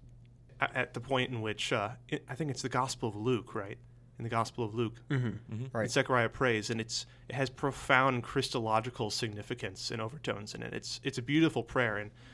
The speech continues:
Speaker 1: quite fitting in the morning when you're coming into the day with sort of this, this hope of the work of redemption that God's gonna work in your life that day. You don't know what it's gonna be, but boy, is it exciting.
Speaker 3: <laughs> That's true.
Speaker 2: Right.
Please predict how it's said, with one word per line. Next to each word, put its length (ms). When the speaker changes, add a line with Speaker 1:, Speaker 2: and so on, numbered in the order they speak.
Speaker 1:
quite 200
fitting 340
in 100
the 80
morning 420
when 100
you're 240
coming 280
into 120
the 80
day 320
with 120
sort 180
of 60
this, 340
this 160
hope 340
of 240
the 80
work 200
of 80
redemption 440
that 140
God's 300
gonna 160
work 240
in 80
your 120
life 280
that 200
day. 280
You 100
don't 120
know 80
what 80
it's 100
gonna 180
be, 240
but 240
boy, 200
is 100
it 40
exciting. 520
Speaker 3:
<laughs> 160
That's 180
true. 220
Speaker 2:
Right. 300